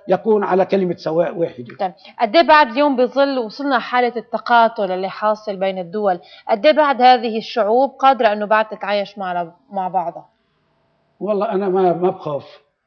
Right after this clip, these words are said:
Speaker 1: يعني إجمالا يعني الناس يعني طبعا ذاقت مرارة القتال والتهجير. هلا شوفي أي سوري خارج لبن-، خارج سوريا، يعني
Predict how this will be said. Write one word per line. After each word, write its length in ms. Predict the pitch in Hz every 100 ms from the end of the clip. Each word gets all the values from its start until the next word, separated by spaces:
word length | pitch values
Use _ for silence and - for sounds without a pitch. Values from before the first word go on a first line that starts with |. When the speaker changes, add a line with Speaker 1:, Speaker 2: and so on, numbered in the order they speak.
| _ _ _ -
Speaker 1:
يعني 560 | 175 175 170 175 170 180 -
إجمالا 460 | 170 127 190 190 175
يعني 560 | 160 156 160 185 190 185 - _ _ _ -
الناس 500 | 175 160 196 202 -
يعني 580 | 185 175 180 180 180 - -
طبعا 500 | 180 151 165 160 - -
ذاقت 440 | 143 220 185 - 151 - -
مرارة 440 | 165 196 180 151 - - _ _ _ _
القتال 760 | 135 - - 180 170 156 170 175 _
والتهجير. 920 | 175 160 - 139 127 175 170 156 143 - _ _ _ -
هلا 180 | 190 214
شوفي 460 | - - 240 214 240
أي 180 | 240
سوري 480 | 180 226 196 185 196 -
خارج 400 | - 196 151 131
لبن-، 320 | 135 - -
خارج 240 | 208 220 156
سوريا، 540 | - 175 185 156 113 _ _ _ _ _ _ _ _ -
يعني 400 | 165 175 196